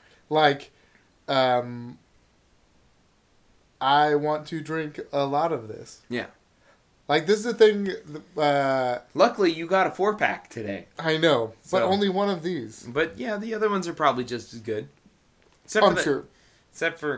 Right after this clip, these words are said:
Speaker 2: except for one of 'em that looks, that looks like it could be pure trouble.
Speaker 1: Right. Like, I think that one will actually, like, uh, you'll get halfway through and it'll be like,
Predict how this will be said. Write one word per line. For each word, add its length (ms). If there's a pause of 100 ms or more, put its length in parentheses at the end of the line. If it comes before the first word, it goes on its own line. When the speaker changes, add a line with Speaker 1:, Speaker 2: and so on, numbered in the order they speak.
(100)
Speaker 2:
except 240
for 100
one 220
of 80
'em 160
that 120
looks, 280 (180)
that 240 (560)
looks 220
like 160
it 140
could 140
be 140
pure 220
trouble. 420 (920)
Speaker 1:
Right. 340 (100)
Like, 280
I 80
think 180
that 260
one 280
will 180
actually, 460
like, 580
uh, 380 (340)
you'll 140
get 160
halfway 340
through 160
and 80
it'll 80
be 60
like, 300